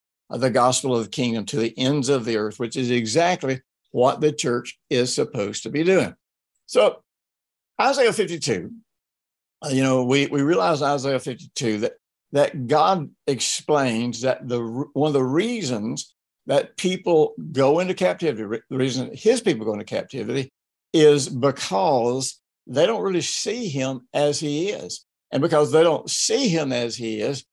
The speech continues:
they never believe the gospel of peace. And the Apostle Paul, as a matter of fact, as, as a whole, the church doesn't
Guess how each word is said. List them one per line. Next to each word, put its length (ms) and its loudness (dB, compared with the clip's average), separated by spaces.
they 460 4
never 720 0
believe 840 0
the 220 0
gospel 640 -4
of 100 -8
peace. 380 -6
And 220 -6
the 140 2
Apostle 420 0
Paul, 500 0
as 40 0
a 40 0
matter 120 2
of 40 -2
fact, 180 -4
as, 180 -2
as 120 -2
a 60 0
whole, 420 0
the 80 -4
church 240 -6
doesn't 300 -2